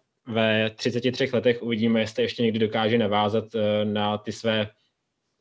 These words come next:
dny slávy, které přišly v samém zač-, začátku jeho kariéry.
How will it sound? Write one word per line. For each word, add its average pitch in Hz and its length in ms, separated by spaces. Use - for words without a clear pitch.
dny 110 300
slávy, 107 440
které 110 340
přišly 113 640
v - 100
samém 120 200
zač-, 110 220
začátku 120 500
jeho 113 120
kariéry. 110 540